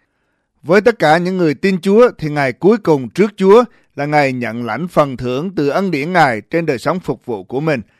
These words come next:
hoặc nhiều hoặc ít tùy theo công việc của mỗi người. Nhưng tất cả mọi người đều được thưởng, không vì mình xứng đáng, nhưng vì ân điển Chúa rời rộng vô cùng.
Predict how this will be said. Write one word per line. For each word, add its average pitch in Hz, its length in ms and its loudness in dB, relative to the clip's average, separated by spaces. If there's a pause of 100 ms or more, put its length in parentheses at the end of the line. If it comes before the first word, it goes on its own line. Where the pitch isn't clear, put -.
(120)
hoặc 147 260 -2
nhiều 156 320 0
hoặc 120 220 -8
ít 202 280 0
tùy 143 200 0
theo 156 180 2
công 170 220 -6
việc 143 240 -2
của 113 220 -6
mỗi 127 260 -8
người. 147 300 -2 (580)
Nhưng 185 280 -2
tất 214 160 0
cả 143 360 2 (220)
mọi 123 380 -4
người 139 420 0
đều 131 260 -4
được 123 220 -8
thưởng, 120 300 -8 (340)
không 190 260 -2
vì 170 140 2
mình 139 220 -6
xứng 214 240 -2
đáng, 196 300 4 (260)
nhưng 170 160 -6
vì 147 160 0
ân 151 220 -6
điển 135 240 -4
Chúa 196 200 -2
rời 160 240 2
rộng 107 300 -10
vô 175 240 2
cùng. 143 200 0